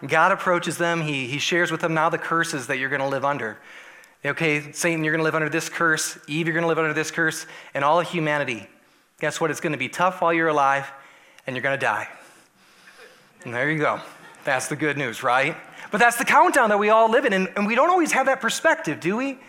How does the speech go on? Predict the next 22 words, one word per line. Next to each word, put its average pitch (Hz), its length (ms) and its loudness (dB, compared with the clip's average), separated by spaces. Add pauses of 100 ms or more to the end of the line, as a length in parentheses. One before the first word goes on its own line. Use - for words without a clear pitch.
(360)
That 233 100 2
we, 262 120 0
we 196 280 -2
can 208 180 -2
live 285 160 2
our 226 140 4
day-to-day. 139 680 -2 (500)
We 196 100 -2
can 208 200 0
live, 226 640 2
you 202 80 0
know, 196 100 4
week 190 360 0
in 220 100 2
and 196 180 0
week 196 220 0
out 190 240 6
and 160 140 -2
year 196 200 2
after 196 220 2
year 151 360 0
and 165 140 0